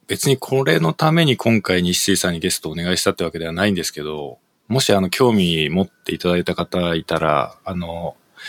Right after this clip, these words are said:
ポッドキャストの概要のところにリンク貼っとくんで、ぜひね、見てほしいなと思うし、なんかそのシェーダーの、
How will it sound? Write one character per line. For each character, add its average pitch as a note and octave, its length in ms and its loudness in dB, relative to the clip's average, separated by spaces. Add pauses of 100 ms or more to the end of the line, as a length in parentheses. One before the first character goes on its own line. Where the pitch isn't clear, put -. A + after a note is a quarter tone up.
(800)
ポ A2 80 4
ッ F#2+ 80 0
ド G#2 80 0
キ G#2 80 2
ャ G#2+ 60 2
ス - 80 -4
ト F2+ 100 -2
の D#2 220 -4 (520)
概 F#2+ 220 2
要 G2 160 2
の F#2 180 0
と F#2 120 -6
こ G2 120 2
ろ F#2+ 80 0
に D#2+ 220 -4 (220)
リ F#2+ 100 -2
ン F#2+ 60 0
ク - 100 -10
貼 G2+ 80 -2
っ - 80 -6
と G2 100 2
く F2+ 100 -2
ん - 20 0
で、 E2+ 80 0
ぜ - 160 2
ひ - 180 -2
ね、 D#2 100 -2
見 F2 200 -2
て - 240 -8
ほ - 160 -14
し - 240 -4
い - 20 -6
な F#2 160 0
と - 100 -6
思 D#2+ 200 -2
う D2 40 -6
し、 D#2 500 -4 (500)
な G2+ 80 4
ん G2+ 60 6
か - 80 -2
そ - 100 0
の F2+ 80 0
シ - 200 -2
ェ D3+ 100 0
ー D#3+ 40 -2
ダ F3+ 160 2
ー F3+ 40 2
の、 E3+ 340 2